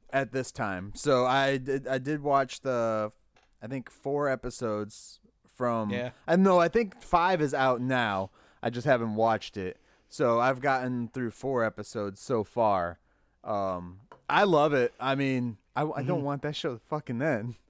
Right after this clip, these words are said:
Speaker 2: I know, and especially when it feels like it finally got better. You're kinda
Speaker 1: Yeah.
Speaker 2: like, "Fuck." <laughs>
Speaker 1: Yeah.
Speaker 2: But
Speaker 1: And
Speaker 2: can I, I
Speaker 1: spoilers,
Speaker 2: Oh, go
Speaker 1: too,
Speaker 2: ahead.
Speaker 1: for Arrow, but can I
Speaker 2: Yeah.
Speaker 1: say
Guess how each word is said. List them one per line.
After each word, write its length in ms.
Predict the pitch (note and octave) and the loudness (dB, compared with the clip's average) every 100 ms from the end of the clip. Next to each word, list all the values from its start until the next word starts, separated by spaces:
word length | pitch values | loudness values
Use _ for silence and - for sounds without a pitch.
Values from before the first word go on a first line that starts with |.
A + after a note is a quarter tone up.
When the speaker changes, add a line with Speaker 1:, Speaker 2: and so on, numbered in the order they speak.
| - | -2
Speaker 2:
I 120 | D#3+ | 0
know, 340 | F#3 G3+ F#3 | 6 8 8
and 160 | G3 A3 | 8 8
especially 420 | A3 - B3 E4 | 6 6 2 2
when 140 | C4+ A#3+ | 0 0
it 80 | F3 | -2
feels 280 | F#3 F#3 | -2 -2
like 160 | F#3+ F#3 | -2 -2
it 100 | D#3+ | -6
finally 400 | - D#3+ D#3 E3 | -4 -4 -2 -2
got 280 | D3+ C#3 G2+ | -2 -2 -4
better. 480 | A2 A#2+ F3 F#3+ - _ - | -6 -2 -2 -2 -8 _ -4
You're 80 | C#3 | 4
kinda 140 | E3+ | 6
Speaker 1:
Yeah. 80 | E3+ | 4
Speaker 2:
like, 140 | - | -2
"Fuck." 720 | - - - - - - - - E3 | -14 -16 -10 -8 -8 -12 -16 -10 -10
<laughs> 160 | D4+ B2+ | -6 0
Speaker 1:
Yeah. 260 | C3 A#2+ G#2+ - - - _ - | 0 0 -4 -16 -20 -20 _ -2
Speaker 2:
But 180 | - A#3+ | 6 6
Speaker 1:
And 160 | F3+ F3 | 8 6
Speaker 2:
can 100 | A3+ | 4
I, 320 | A3+ A3+ - | 2 -6 -14
I 20 | - _ - | -14 _ -16
Speaker 1:
spoilers, 800 | - - G3 A3+ A#3+ F3+ E3 E3+ | -12 0 6 8 8 8 4 4
Speaker 2:
Oh, 40 | |
go 20 | F3 | 4
Speaker 1:
too, 100 | F#3+ | 4
Speaker 2:
ahead. 100 | D3+ | 4
Speaker 1:
for 140 | C3+ | 2
Arrow, 520 | B2+ C#3+ C3 G#2 F#2+ | 2 4 4 2 0
but 400 | G2 C#3+ B2+ A2+ _ | 0 2 2 2 _
can 160 | - D#3+ | -12 -4
I 80 | F3+ | -4
Speaker 2:
Yeah. 40 | |
Speaker 1:
say 600 | F3+ F#3+ E3 D3 B2 A2+ | -2 2 4 4 2 -2